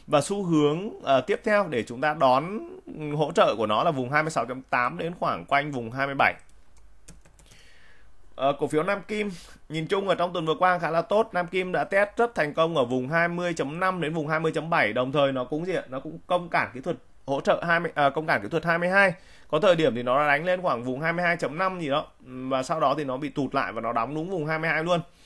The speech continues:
Cây nến kết tuần nó tiếp tục công cản hai mươi hai nhưng công không thành. Như vậy khả năng tuần tới thì cái vùng hai mươi chấm năm đến khoảng vùng hai mươi chấm, à, hai mươi chấm năm đến khoảng vùng hai mươi chấm tám à. Đó.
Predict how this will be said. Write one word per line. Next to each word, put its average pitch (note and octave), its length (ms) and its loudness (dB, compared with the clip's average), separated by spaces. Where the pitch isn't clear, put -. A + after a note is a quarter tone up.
Cây G3+ 120 2
nến F#3 160 -2
kết A3 160 2
tuần E3+ 200 4
nó C#3 100 4
tiếp D#3+ 220 2
tục - 140 -6
công E3 160 -4
cản B2+ 200 0
hai C#3+ 120 -2
mươi F3+ 80 -2
hai F#3 200 4
nhưng F3 120 -8
công F3+ 180 0
không F#3 140 -6
thành. D#3 300 0
Như E3 80 -4
vậy E3+ 160 2
khả A#2 140 -2
năng D3 200 -2
tuần C#3+ 200 -2
tới C3+ 300 2
thì D#3+ 100 0
cái C3+ 100 -2
vùng C#3+ 200 -4
hai D#3+ 100 -2
mươi E3 120 -2
chấm D3+ 220 -6
năm F#3 240 -2
đến C#3+ 220 -2
khoảng A#2 360 -2
vùng A#2+ 220 -6
hai D3+ 140 -2
mươi E3 220 -4
chấm, D3 360 -6
à, C3 120 2
hai E3 120 2
mươi F3 140 -2
chấm D#3+ 180 -4
năm F#3 200 0
đến D#3 140 -2
khoảng D#3 200 -2
vùng A#2+ 140 -6
hai D3+ 100 -2
mươi E3+ 160 -4
chấm C#3 180 -4
tám C3+ 220 0
à. F#3 100 -2
Đó. A2 260 -2